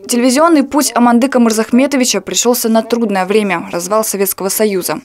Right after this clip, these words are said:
Финансирования не было, без зарплаты работали почти год. Техники не хватало. Записывали в те времена на плёнку, и то она была в дефиците. Телевидение тогда было одним из главных источников информации, и новости необходимо было выдавать.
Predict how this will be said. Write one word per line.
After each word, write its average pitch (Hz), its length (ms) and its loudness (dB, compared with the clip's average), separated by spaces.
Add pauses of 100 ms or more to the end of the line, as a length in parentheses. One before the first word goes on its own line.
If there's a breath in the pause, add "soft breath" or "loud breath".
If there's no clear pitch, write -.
Финансирования 247 680 2
не 208 260 2
было, 240 260 2
без 185 180 -6
зарплаты 208 440 -2
работали 196 440 0
почти - 400 -4
год. 190 440 0
Техники 247 400 0
не 196 100 -4
хватало. 220 520 -2 (100)
Записывали 240 560 2
в 226 60 -4
те 262 140 2
времена 233 360 2
на 233 120 2
плёнку, 202 680 0
и 190 80 -8
то 220 180 2
она 202 180 0
была 190 200 2
в 190 60 -8
дефиците. 180 600 -6 (100)
Телевидение 233 520 2
тогда 220 300 0
было 220 240 4
одним 214 320 0
из 208 120 -4
главных 226 480 2
источников 233 560 -2
информации, 247 800 2
и 233 60 2
новости 254 320 2
необходимо 214 640 0
было 196 280 2
выдавать. 196 520 -2